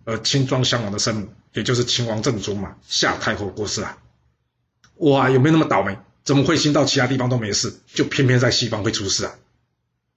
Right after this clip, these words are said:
呃，这有没有一种可能，就是这些天体运动呢，会造成磁场或是引力的变化，进而影响到的？不过我不是算命的，我无法告诉大家这个答案啊。我能告诉你的是，秦国倒霉的事还不止这一桩欸。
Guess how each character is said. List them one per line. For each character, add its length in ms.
呃， 500
这 180
有 180
没 120
有 80
一 20
种 140
可 160
能， 180
就 140
是 60
这 60
些 80
天 220
体 140
运 160
动 120
呢， 180
会 100
造 160
成 160
磁 180
场 260
或 120
是 180
引 100
力 60
的 100
变 160
化， 280
进 120
而 120
影 100
响 160
到 160
的？ 100
不 100
过 260
我 120
不 120
是 120
算 220
命 120
的， 120
我 140
无 160
法 160
告 120
诉 140
大 140
家 100
这 80
个 80
答 120
案 120
啊。 160
我 160
能 180
告 180
诉 140
你 120
的 100
是， 180
秦 240
国 160
倒 220
霉 100
的 100
事 280
还 160
不 160
止 120
这 140
一 80
桩 220
欸。 100